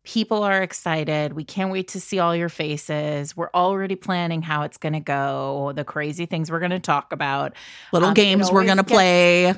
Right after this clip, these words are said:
Speaker 1: a little wacky, a little wild. There will be lots and lots of free books for people.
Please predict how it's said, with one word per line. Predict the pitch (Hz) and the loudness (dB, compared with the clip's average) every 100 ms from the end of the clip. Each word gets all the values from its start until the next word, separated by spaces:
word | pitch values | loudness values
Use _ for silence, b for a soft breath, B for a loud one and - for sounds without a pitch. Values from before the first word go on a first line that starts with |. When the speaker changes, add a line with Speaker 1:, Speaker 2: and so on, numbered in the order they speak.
| - | 0
Speaker 1:
a | 214 | 0
little | 214 208 220 262 | 2 2 2 2
wacky, | 254 233 226 240 | 2 0 -2 -2
a | 233 | 0
little | 220 220 240 | 0 -2 0
wild. | 220 202 196 196 | 2 2 2 2
There | 190 180 | 0 -2
will | 180 | -2
be | 180 | -4
lots | 175 170 170 180 - | -4 0 2 2 0
and | 220 | 0
lots | 214 208 202 | 0 0 -4
of | 180 | -8
free | - 180 | -4 -4
books | 175 294 349 - | 2 2 0 -6
for | - 294 | -10 -12
people. | - 285 294 277 269 262 269 262 | -10 -8 -4 -2 0 -2 -2 -6